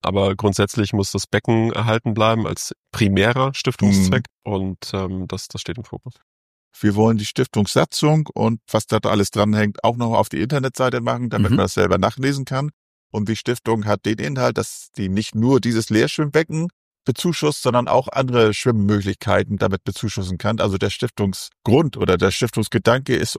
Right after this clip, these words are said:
Speaker 2: offen. Und es gibt zum Beispiel ein mobiles, äh, Schwimmbecken, was zwischen Halstenbeek und Relling von der D L R G im Sommer, in den Sommerferien aufgebaut wird.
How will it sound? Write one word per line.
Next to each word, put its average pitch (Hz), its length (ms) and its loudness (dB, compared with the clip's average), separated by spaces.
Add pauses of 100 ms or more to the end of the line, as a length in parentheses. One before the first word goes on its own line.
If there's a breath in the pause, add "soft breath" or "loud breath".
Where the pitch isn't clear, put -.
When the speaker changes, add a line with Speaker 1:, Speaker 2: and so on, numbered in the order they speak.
Speaker 2:
offen. - 480 -2 (340)
Und - 340 -2
es - 260 -4
gibt - 480 -6
zum 135 180 -2
Beispiel 107 640 0
ein 107 720 0
mobiles, 139 680 0
äh, 95 460 0
Schwimmbecken, 110 680 0
was 110 240 -2
zwischen 110 380 -2
Halstenbeek 117 680 0
und 98 340 -2
Relling 120 480 0
von 101 420 -2
der 101 140 0
D 101 160 -2
L 101 120 0
R 104 100 0
G 147 240 0
im 95 140 0
Sommer, 120 360 0
in 98 160 -2
den 95 120 -2
Sommerferien 98 680 2
aufgebaut 90 680 -2
wird. 113 220 -4